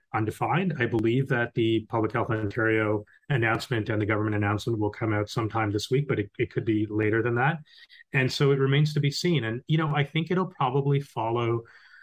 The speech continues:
the structures of more traditional scientific advisory to government, which often are much more constrained, um, are not as public. You know, uh, uh, one of the things about science table advice is that it was often picked up heavily by media and by the public and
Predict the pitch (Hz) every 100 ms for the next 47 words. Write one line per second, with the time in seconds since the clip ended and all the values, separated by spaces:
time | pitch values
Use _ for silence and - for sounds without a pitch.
0 | - - 120 - 117 - - 117 107 -
1 | 110 104 104 107 113 117 - 104 113 -
2 | 120 113 110 110 107 _ _ - 131 113
3 | 113 117 110 104 104 127 120 113 107 -
4 | 127 151 120 104 110 117 - - - -
5 | _ 127 123 - 160 147 127 117 135 135
6 | 139 151 - 104 107 165 165 - 110 117
7 | 117 113 110 120 139 - - 110 120 147
8 | 135 113 107 110 113 110 110 101 113 120
9 | 117 123 113 110 110 107 - - - -
10 | 123 110 - 113 110 101 104 - 101 117
11 | 104 107 117 104 110 110 - 104 104 113
12 | - 113 107 107 104 104 98 101 107 107
13 | 104 101 98 98 90 - 107 104 113 101